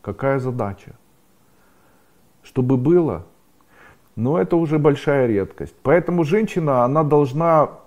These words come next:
быть такой немного безответственной, искать возможности,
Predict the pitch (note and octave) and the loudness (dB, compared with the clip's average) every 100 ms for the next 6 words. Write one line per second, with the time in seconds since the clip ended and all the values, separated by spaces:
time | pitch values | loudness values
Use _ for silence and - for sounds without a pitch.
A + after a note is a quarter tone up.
0 | _ A#2 A2+ E3 E3+ C3 B2 C#3 - D3+ | _ -6 2 2 2 -8 -4 -4 2 2
1 | B2+ B2+ D3 C#3+ C3 A#2+ G#2 G2+ B2+ D3+ | 2 0 2 2 2 2 2 -2 0 -2
2 | D3+ E3 D#3+ - B2 A2 G2 F#2+ - - | 2 0 0 -6 -4 -2 -4 -6 -16 -20
3 | - - _ B2+ B2 - D#3 D3 D#3 D3+ | -20 -20 _ -6 -2 2 2 4 2 4
4 | G3 E3 D3 - C3 B2 A2+ G#2 | 4 4 0 0 2 4 4 2